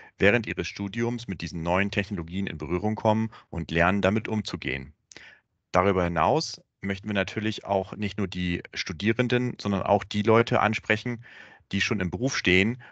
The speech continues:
und sich aber entsprechend weiterqualifizieren wollen oder müssen. Das heißt, entweder Spezialisten werden im Bereich der Wartung und Instandhaltung von autonomen Unterwasserfahrzeugen oder zum Beispiel eine Fortbildung oder Ausbildung zum Drohnenpiloten machen möchten,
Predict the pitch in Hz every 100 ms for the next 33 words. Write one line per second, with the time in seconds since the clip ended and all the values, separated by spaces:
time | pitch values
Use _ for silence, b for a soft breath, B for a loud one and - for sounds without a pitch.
0 | B 101 98 101 101 101 104 104 98 92
1 | - 95 117 104 107 120 - 80 80 -
2 | - - 87 82 82 - - 80 87 85
3 | 90 98 95 98 107 - 76 - B B
4 | - 82 90 95 107 - - _ 104 95
5 | 98 95 92 92 - - - 110 - 95
6 | 131 - 98 92 90 90 87 82 82 92
7 | - 76 78 90 - 101 98 - - 95
8 | 82 80 90 101 87 87 87 85 85 82
9 | - - 92 90 85 78 - 131 110 -
10 | 80 - 78 80 95 - B B B -
11 | 131 113 90 85 90 - 85 - 87 95
12 | - _ _ 95 98 101 104 - 85 -
13 | 95 - 90 98 95 98 90 123 117 -
14 | 76 69 - 69 78 82 82 87 - 107